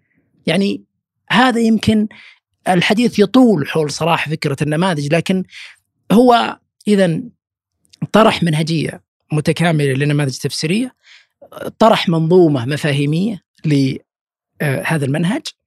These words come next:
ولم يكتفي بالتنظير أو طرح منظومة مفاهيمية، وإنما طبق، طبق وأعطاك كيف طبق، أعطاك كيف أخطأ، أعطاك كيف كان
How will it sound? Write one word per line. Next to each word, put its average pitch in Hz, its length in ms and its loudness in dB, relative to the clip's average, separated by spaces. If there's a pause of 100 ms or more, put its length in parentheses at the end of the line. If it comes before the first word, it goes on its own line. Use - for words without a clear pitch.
(480)
ولم 294 240 4
يكتفي 220 480 0
بالتنظير 160 680 -4 (100)
أو 170 60 -2
طرح - 280 -4
منظومة 143 280 -2
مفاهيمية، 156 380 -4
وإنما 254 320 -2
طبق، - 520 -10 (960)
طبق - 460 -4
وأعطاك 170 600 -2 (640)
كيف 160 200 -4
طبق، - 440 -6 (380)
أعطاك 160 280 -2
كيف - 260 -8
أخطأ، - 340 -6 (800)
أعطاك 175 440 -2 (320)
كيف - 260 -2
كان 160 500 0